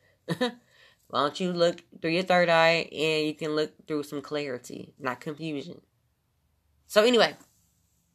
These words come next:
you know what I'm saying? A little bit of this, a little bit of that. Honey, we all over, but we all connected. And we are where we supposed to be. Period. At the end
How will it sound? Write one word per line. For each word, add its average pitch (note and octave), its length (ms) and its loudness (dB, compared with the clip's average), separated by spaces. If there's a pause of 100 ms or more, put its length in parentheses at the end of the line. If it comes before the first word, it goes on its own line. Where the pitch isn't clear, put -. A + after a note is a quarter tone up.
(600)
you F#3+ 140 -4
know F#3+ 80 0
what F#3 80 2
I'm F3 100 -4
saying? F3 300 -4
A F3+ 60 -2
little B3 180 4
bit C4 140 4
of B3+ 80 2
this, A#3 580 0 (180)
a D#3+ 60 -10
little F3+ 260 0
bit G#3 140 2
of A3 80 2
that. A3 580 4
Honey, E3 280 -4
we F#3+ 180 -2
all F#3+ 380 6
over, F#3+ 260 2
but E3+ 180 -2
we E3+ 140 -4
all E3+ 220 6
connected. E3 600 -8 (320)
And D#3+ 120 -6
we F3+ 200 -4
are E3+ 300 6
where E3+ 140 -2
we E3 100 -6
supposed D#3 440 -6
to E3 80 -4
be. D3 320 -8 (120)
Period. D#3+ 540 -6
At C#3+ 180 -2
the D#3 400 -6
end D#3+ 240 -8